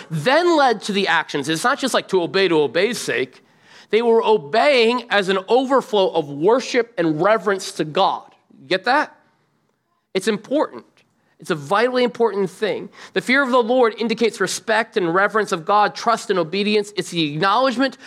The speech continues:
of what God says about himself is true and his authority is true, and it motivates us and it leads us to respond accordingly and to see, to live with knowledge and to seek knowledge and wisdom and live with faithful obedience.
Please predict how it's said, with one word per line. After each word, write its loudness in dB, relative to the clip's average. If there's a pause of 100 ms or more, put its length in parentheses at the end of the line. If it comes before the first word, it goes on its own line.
(240)
of -2
what -4
God 2
says -2
about 0
himself 0
is -4
true 0
and 2
his -8
authority 0
is -2
true, 0 (280)
and 0
it 0
motivates 0
us 0
and 0
it -4
leads -2
us -2 (220)
to -2
respond -2
accordingly 2
and -2
to -2
see, -4
to -2
live 0
with 0
knowledge 0
and -2
to -4
seek -4
knowledge 0
and -2
wisdom -2
and -2
live -2
with -4
faithful -6
obedience. -10